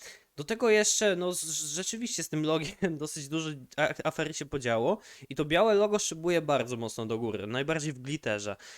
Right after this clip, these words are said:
Chyba już trzynastokrotna przebitka względem początkowej ceny, więc wydaje mi się, że jakby o ile będzie trwał Antwerp, to Team Spirit we Folii ze Sztokholmu nie powinno tak bardzo oddawać. Aczkolwiek kiedy tylko ten Antwerp się skończy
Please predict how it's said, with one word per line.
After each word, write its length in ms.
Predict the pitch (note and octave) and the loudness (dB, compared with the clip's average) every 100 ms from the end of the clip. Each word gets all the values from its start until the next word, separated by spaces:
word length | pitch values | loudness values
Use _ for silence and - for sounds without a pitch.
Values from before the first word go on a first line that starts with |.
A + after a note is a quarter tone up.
| - | -18
Chyba 160 | C3+ C#3+ | -4 -2
już 120 | C#3 | 0
trzynastokrotna 800 | - D#3 D3+ - D3 D3 C#3+ C3 | -2 0 -2 -2 -4 -6 -4 -4
przebitka 600 | - B2 D3 - G#3 C#4 - - | -2 -4 -6 -4 -2 -2 -8 -16
względem 440 | B2+ C3 C3 C3 | -8 -2 -2 -2
początkowej 520 | C3+ - B2+ B2 A#2+ | -6 -8 -6 -2 -2
ceny, 300 | A#2+ A2+ E3+ C4+ - - - - - - | -2 -4 -4 -6 -14 -20 -20 -20 -20 -4
więc 220 | E3 F#3+ | -2 -2
wydaje 340 | G#3 D4 G#4 | 0 2 4
mi 120 | F4 D#4+ | 2 2
się, 180 | D#4 | -2
że 140 | A3 A3 | -2 -2
jakby 480 | A3 G#3 G#3+ G3 - _ _ _ _ _ _ _ _ _ _ _ _ _ _ - - | -2 0 2 2 0 _ _ _ _ _ _ _ _ _ _ _ _ _ _ -6 -4
o 60 | |
ile 240 | B3+ D4+ D4 | -2 0 2
będzie 260 | C4 A#3+ | 2 2
trwał 300 | - - G#3 E3+ | -4 2 2 4
Antwerp, 580 | E3 C#3+ C#3+ G#3+ B3+ _ | 2 2 4 4 2 _
to 180 | B3 D4+ | 0 2
Team 240 | - G3+ | 2 0
Spirit 380 | - A#3 A3+ G3+ | 0 -6 -6 -6
we 120 | E3 | -6
Folii 540 | - F#3 G3 F3 E3+ D3+ - | -2 0 0 0 -4 -6 -10
ze 220 | C#3+ D3 | -6 -6
Sztokholmu 560 | - D#3+ - G3 G3 E3 | -6 -6 0 2 2 0
nie 160 | F3 | -2
powinno 520 | F3 F3 D#3+ C#4 C4+ | -4 -6 -6 -6 -4
tak 160 | E3 E3+ | -4 -4
bardzo 280 | D#3+ D3+ D3+ | -4 -2 -4
oddawać. 540 | C#3+ B2 G2 - - - - - - | -2 -2 -2 -6 -18 -20 -20 -14 -8
Aczkolwiek 520 | - - G#3 G3+ - | -6 0 0 0 -4
kiedy 300 | - C#4+ D4 | 0 0 0
tylko 280 | G3+ G3+ F3 | -2 -2 -2
ten 140 | E3+ D#3+ | -4 -4
Antwerp 400 | F3+ D#3+ E3 - | -4 -2 -4 -4
się 100 | D3 | -8
skończy 680 | - A#2+ A#2 G2+ C#3 G#3 | -2 -2 -2 -4 -2 -4